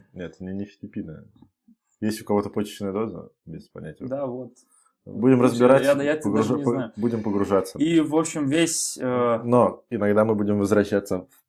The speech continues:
Speaker 1: к подкастам, записывать классический подкаст, но уже с видео, то есть будет, можно еще и
Speaker 2: Да,
Speaker 1: посмотреть.
Speaker 2: надеюсь, видео получится. Вот. Э, также я хочу еще сказать, что вы, скорее всего, смотрите это на Ютубе.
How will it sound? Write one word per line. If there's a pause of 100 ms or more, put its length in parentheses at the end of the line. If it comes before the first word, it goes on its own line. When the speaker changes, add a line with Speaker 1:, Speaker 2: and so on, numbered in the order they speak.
(220)
Speaker 1:
к
подкастам,
записывать
классический
подкаст,
но
уже
с
видео,
то
есть
будет, (100)
можно
еще
и
Speaker 2:
Да,
Speaker 1:
посмотреть.
Speaker 2:
надеюсь,
видео
получится.
Вот.
Э, (480)
также
я
хочу
еще
сказать,
что
вы,
скорее
всего,
смотрите
это
на
Ютубе.